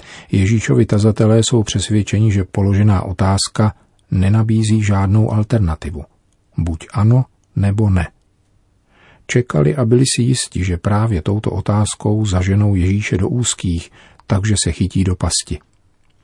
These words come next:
Ježíš však zná jejich úskočnost a vyhne se jejich léčce. Požádá je, aby mu ukázali peníz, kterým se platí daň. Vezme jej do rukou a ptá se, čí podobizna je tam vtištěna.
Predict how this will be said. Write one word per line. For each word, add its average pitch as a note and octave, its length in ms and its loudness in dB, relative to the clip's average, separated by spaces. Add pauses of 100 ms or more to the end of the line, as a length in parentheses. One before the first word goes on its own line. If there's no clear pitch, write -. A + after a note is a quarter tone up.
(220)
Ježíš A#2 380 2
však C#3+ 240 -2 (120)
zná A#2 220 4
jejich D#2+ 300 0
úskočnost - 840 -6 (300)
a A2 180 2
vyhne F#2+ 340 0
se - 160 -4
jejich D#2+ 320 -4
léčce. F2 500 -4 (840)
Požádá G#2 580 2
je, A2 120 2
aby F#2 200 0
mu F#2+ 140 2
ukázali G2+ 540 0
peníz, F2 500 0
kterým F#2 380 -2
se F#2+ 100 -2
platí F#2+ 360 -2
daň. E2+ 300 0 (600)
Vezme G2+ 340 2
jej D#2 140 0
do F2 140 -2
rukou G2 500 -2 (180)
a - 100 -10
ptá F2 280 -2 (120)
se, F2 120 -4 (680)
čí D#3+ 200 0
podobizna F2 640 0
je D#2+ 120 -4
tam F2 200 0
vtištěna. E2 600 -4